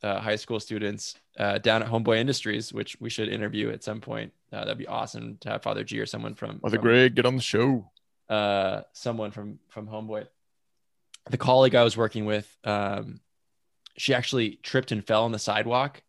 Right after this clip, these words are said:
Speaker 1: and kinda went face first without
Speaker 2: Oh my
Speaker 1: catching
Speaker 2: gosh.
Speaker 1: herself,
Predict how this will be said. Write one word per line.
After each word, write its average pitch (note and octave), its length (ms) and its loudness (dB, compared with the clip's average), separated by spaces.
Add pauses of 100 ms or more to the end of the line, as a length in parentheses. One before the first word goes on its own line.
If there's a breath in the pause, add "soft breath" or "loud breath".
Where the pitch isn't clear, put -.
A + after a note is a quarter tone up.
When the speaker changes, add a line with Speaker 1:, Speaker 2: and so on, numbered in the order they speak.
(160)
Speaker 1:
and G#2+ 220 -4
kinda G#2+ 200 -4
went G#2+ 240 -4
face A2+ 280 0
first A#2 480 -2 (540)
without A2 220 2
Speaker 2:
Oh - 20 -6
my - 40 -20
Speaker 1:
catching A#2+ 300 -4
Speaker 2:
gosh. B2 60 -2
Speaker 1:
herself, C3+ 460 0